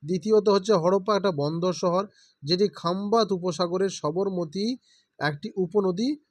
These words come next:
ভগবা, সেই ভগবার নদীর তীরে অবস্থিত হচ্ছে লোথাল। লোথালে আর কি পাওয়া গেছে? একটি পাথর, শেল এবং ধাতু দিয়ে জিনিস তৈরির জন্য গুরুত্বপূর্ণ কেন্দ্র ছিল লোথাল। তাহলে লোথাল একটি শুধু বন্দর ছিল তা নয়, সেখানে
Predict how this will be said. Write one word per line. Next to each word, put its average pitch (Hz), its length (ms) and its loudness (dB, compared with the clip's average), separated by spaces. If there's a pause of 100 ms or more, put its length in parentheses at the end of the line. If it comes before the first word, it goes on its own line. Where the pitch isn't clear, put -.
(240)
ভগবা, 147 480 2 (260)
সেই 160 200 -2
ভগবার 214 480 2
নদীর 185 380 0
তীরে 165 220 0
অবস্থিত 156 440 -2
হচ্ছে 135 240 -4
লোথাল। 127 600 -4 (460)
লোথালে 170 340 2
আর 185 140 4
কি 208 120 -4
পাওয়া 214 220 0
গেছে? 220 180 2
একটি 202 140 -2
পাথর, 180 420 -4
শেল 180 400 -2
এবং 170 200 -4
ধাতু 185 400 -4 (520)
দিয়ে 170 260 2
জিনিস 165 400 -4
তৈরির 165 260 0
জন্য 170 260 -2
গুরুত্বপূর্ণ 170 840 -2 (460)
কেন্দ্র 202 420 2
ছিল 175 280 0
লোথাল। 139 400 -2
তাহলে 202 160 0
লোথাল 196 300 2
একটি 208 180 0
শুধু 220 180 -2
বন্দর 180 400 2 (760)
ছিল 196 300 0
তা 175 280 -2
নয়, 165 280 -2
সেখানে 160 460 -6